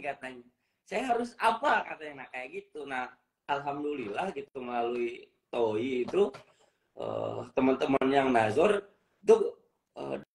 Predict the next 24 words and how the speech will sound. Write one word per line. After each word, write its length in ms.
di, 240
di 160
apa, 240
diarahkan 720
untuk 240
bertemu 480
dulu, 320
ngobrol 480
dulu 240
sama 320
fasilitator 840
yang 160
membersamai 880
saat 320
nazar 400
itu 400
gitu. 400
Nah, 240
jadi, 440
eh, 320
apa 160
namanya, 560
hal 160
ini 440